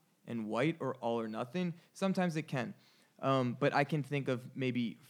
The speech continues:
friendships that I have, that I've been friends with people for decades at this point, and maybe when I'm around them,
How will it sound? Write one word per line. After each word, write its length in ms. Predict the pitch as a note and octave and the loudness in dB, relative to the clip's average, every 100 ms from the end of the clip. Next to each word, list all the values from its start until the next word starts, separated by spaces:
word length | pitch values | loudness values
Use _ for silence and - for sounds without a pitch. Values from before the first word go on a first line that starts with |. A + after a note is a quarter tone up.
| - | -2
friendships 640 | C#3 D#3 D#3+ C3 - - - | 0 2 0 -4 -6 -14 -6
that 140 | A#2+ | -4
I 80 | A2+ | -4
have, 380 | G#2+ G#2 G#2+ B2 - | -8 -8 -8 -10 -10
that 160 | A2 G#2 | -6 -4
I've 160 | A2 - | -4 -4
been 120 | A2 | -4
friends 300 | - A#2+ A2 | -2 0 -2
with 120 | G#2 | -4
people 360 | - A2+ A2 G#2+ - | -6 -4 -4 -4 -4
for 320 | A2 A2 G#2+ _ _ - _ - - - _ | -2 -2 -4 _ _ -20 _ -20 -20 -20 _
decades 560 | - A#2 C3 A2+ A#2 - | -2 -2 0 -2 -2 -8
at 160 | A#2 A2 | -8 -6
this 160 | G#2+ | -8
point, 380 | - - A2+ B2+ - _ _ - | -10 -8 -6 -6 -8 _ _ -2
and 160 | C#3+ D3+ | 2 4
maybe 420 | D#3+ D#3+ E3 D#3 - | 4 4 4 2 0
when 280 | - C#3 C#3 - | 0 0 0 0
I'm 180 | C3+ C3 | 0 0
around 440 | A#2+ C3 C3 C3 | 2 4 4 4
them, 380 | A#2+ A#2 A#2 | 2 0 -2